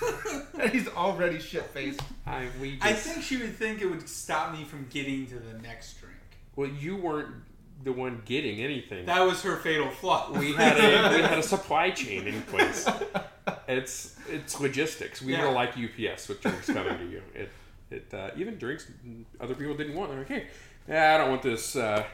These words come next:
Speaker 2: this gin that doesn't have a label on it. Here, you drink it." You're like, "I'll drink it."
Speaker 3: Yeah.
Speaker 2: So,
Speaker 1: <laughs>
Speaker 2: but, uh, no, it,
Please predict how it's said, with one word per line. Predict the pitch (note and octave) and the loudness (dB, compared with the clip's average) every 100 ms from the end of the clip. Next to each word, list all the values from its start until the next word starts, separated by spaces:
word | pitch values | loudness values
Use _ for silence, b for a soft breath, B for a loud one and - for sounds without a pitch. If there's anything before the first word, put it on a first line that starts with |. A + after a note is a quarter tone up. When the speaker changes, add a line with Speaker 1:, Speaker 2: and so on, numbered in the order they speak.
| - | -12
Speaker 2:
this | A#2+ A2+ | -14 -12
gin | G#2+ A2+ A2 | -4 -2 -2
that | G#2+ | 0
doesn't | A2+ A2 | -2 -2
have | A2 G#2+ | -2 -2
a | |
label | G2+ A2 A2 G2+ | 0 0 0 -2
on | G#2 | -4
it. | A2 - | -6 -2
Here, | E3 A2+ E3+ - | 2 2 0 -6
you | C3+ C#3 | -4 0
drink | A2 F#2+ | 0 0
it." | F2 | -6
You're | - | -8
like, | F2+ F#2 | -8 -2
"I'll | F3+ G#3+ | -2 -2
drink | - - | -6 -8
it." | - - - E3+ | -10 -12 -14 -10
Speaker 3:
Yeah. | C3+ - - - - - - - | -8 -10 -14 -16 -16 -16 -14 -10
Speaker 2:
So, | F2 E2+ | -8 -6
Speaker 1:
<laughs> | |
Speaker 2:
but, | F3 C3+ - - - - B2 - | -8 -8 -10 -12 -14 -14 -14 -12
uh, | A#2+ A#2+ A2 | -10 -10 -10
no, | F#3 | -10
it, | C3 | -10